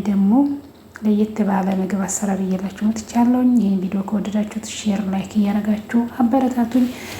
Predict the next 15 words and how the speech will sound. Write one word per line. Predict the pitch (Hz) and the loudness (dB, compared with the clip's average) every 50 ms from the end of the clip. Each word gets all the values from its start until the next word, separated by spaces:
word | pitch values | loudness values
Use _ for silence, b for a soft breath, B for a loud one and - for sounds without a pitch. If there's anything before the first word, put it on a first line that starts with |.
| B B B B | B B B B
ቤተሰብ | - 220 220 - - - 233 208 202 | 2 2 2 2 0 0 2 2 2
ያልሆናችሁ | 208 196 190 196 196 196 196 - - - 214 196 | 2 2 2 0 2 0 0 -2 -4 -4 -4 -4
ቤተሰብ | - 190 180 - - 185 - - - 196 196 - | -4 -4 -6 -4 -4 -4 -2 0 0 0 0 0
ሁኑ። | - 220 208 240 311 349 339 B B B B B B B B B B B B B B - | 2 4 6 6 6 4 2 B B B B B B B B B B B B B B -10
እንግዲህ | - 226 202 - - - 196 | -6 -4 -4 -4 -6 -8 -8
ዛሬ | 185 196 180 180 196 190 | -4 -2 -2 -2 -2 -2
ደግሞ | 180 208 196 190 202 240 254 | 0 0 2 4 4 4 4
በጣም | 254 247 208 - - 208 196 196 | 2 0 -2 -2 -2 -2 0 2
የሚጣፍጥ | 202 196 196 202 208 208 - - - - - - 247 254 - | 2 2 4 2 2 0 -2 -6 -10 -6 -4 -4 -4 -4 -6
ምርጥ | - 233 233 254 - - - | -4 -2 -2 -2 -2 -2 0
የመርጉዝ | 240 226 208 202 202 208 - 220 202 | 2 4 4 4 2 2 0 0 2
አሰራር | 208 208 - - - 220 208 214 214 | 2 0 0 0 0 2 4 4 4
ነው | 208 214 | 4 4
ይዤላችሁ | 214 214 214 220 214 208 - - | 4 4 2 0 -2 -4 -2 -2
የመጣሁት። | 240 233 240 240 - 247 254 254 254 254 | 0 0 0 -2 -2 0 2 2 0 0